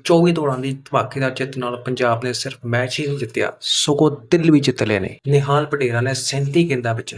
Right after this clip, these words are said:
ਸੱਤਰ ਅਤੇ ਸ਼ਸ਼ਾਂਕ ਸਿੰਘ ਨੇ ਸਤਾਈ ਗੇਂਦਾਂ ਵਿੱਚ ਪੰਜਾਹ ਰਨਾਂ ਦੀ ਜ਼ਬਰਦਸਤ ਇਨਿੰਗ ਖੇਡੀ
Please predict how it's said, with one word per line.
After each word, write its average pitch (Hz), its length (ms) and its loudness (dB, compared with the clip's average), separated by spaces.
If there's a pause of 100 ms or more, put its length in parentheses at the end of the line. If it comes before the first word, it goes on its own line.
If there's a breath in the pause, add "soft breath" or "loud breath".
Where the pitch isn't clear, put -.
ਸੱਤਰ 143 600 -2
ਅਤੇ 131 160 0
ਸ਼ਸ਼ਾਂਕ 139 540 -4
ਸਿੰਘ 139 200 -6
ਨੇ 131 120 0
ਸਤਾਈ 131 520 -2
ਗੇਂਦਾਂ 123 240 -4
ਵਿੱਚ 120 180 -14 (160)
ਪੰਜਾਹ 147 300 2
ਰਨਾਂ 131 220 -2
ਦੀ 123 240 -6
ਜ਼ਬਰਦਸਤ 127 600 -4
ਇਨਿੰਗ 135 240 -8
ਖੇਡੀ - 340 -10